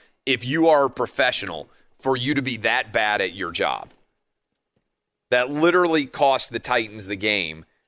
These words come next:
that ignoramus idiot kicker who can't even punt the ball more than seventeen or eighteen yards.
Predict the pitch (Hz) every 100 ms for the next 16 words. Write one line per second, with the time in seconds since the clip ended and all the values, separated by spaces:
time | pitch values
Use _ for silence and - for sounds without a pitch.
0 | _ 107 107 98 139 139 127 113 107 101
1 | 98 - - _ _ _ _ _ - 139
2 | 123 113 - - 131 78 64 - _ _
3 | _ _ _ 123 113 - 147 147 - 139
4 | 123 110 - 135 120 98 101 95 98 104
5 | 110 104 110 98 120 107 101 107 98 92
6 | 92 101 90 82 - -